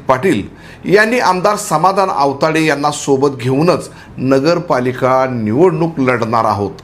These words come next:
असे बोलले आहे. त्यामुळे सर्व विरोधक व पाटील आवताडे गट एकत्र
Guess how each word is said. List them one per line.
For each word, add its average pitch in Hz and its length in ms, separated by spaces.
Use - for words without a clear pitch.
असे 101 200
बोलले 95 360
आहे. 82 160
त्यामुळे 156 400
सर्व 247 400
विरोधक 180 400
व 151 280
पाटील 175 340
आवताडे 185 360
गट 139 80
एकत्र 165 600